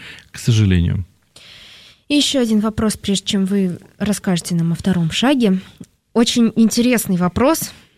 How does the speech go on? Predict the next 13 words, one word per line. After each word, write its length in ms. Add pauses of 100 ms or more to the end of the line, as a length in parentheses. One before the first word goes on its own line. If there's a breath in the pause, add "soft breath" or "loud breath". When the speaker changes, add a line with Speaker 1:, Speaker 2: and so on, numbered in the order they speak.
(300 soft breath)
Speaker 2:
Павел 300
нам 160
написал: 540 (480 loud breath)
"А 100
если 280
насилие 440
происходит 540
в 40
религиозной 680
семье, 500
где 280
отец — 340
священнослужитель, 960